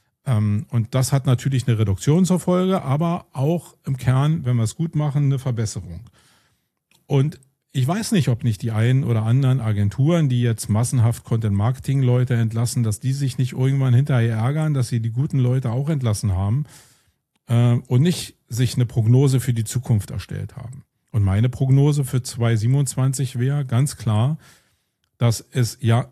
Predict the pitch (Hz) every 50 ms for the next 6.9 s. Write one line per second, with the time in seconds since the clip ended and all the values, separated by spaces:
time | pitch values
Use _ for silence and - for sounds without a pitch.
0 | _ _ _ - 113 123 120 113 120 113 113 113 135 165 180 175 156 135 127 131
1 | 123 127 - 135 131 127 123 113 113 113 123 135 127 143 131 - - 131 135 123
2 | - - 123 113 113 117 127 160 156 - 180 160 - 127 117 110 107 107 98 98
3 | - 110 95 98 98 98 95 95 - 101 107 117 131 139 120 113 107 113 107 -
4 | - - - 143 175 190 190 151 131 143 139 131 143 127 117 - 127 110 - 113
5 | 110 98 101 - 87 87 - - - 135 127 143 147 143 135 127 127 - 127 117
6 | 120 117 113 - - 110 107 104 98 - - - 131 151 175 185 185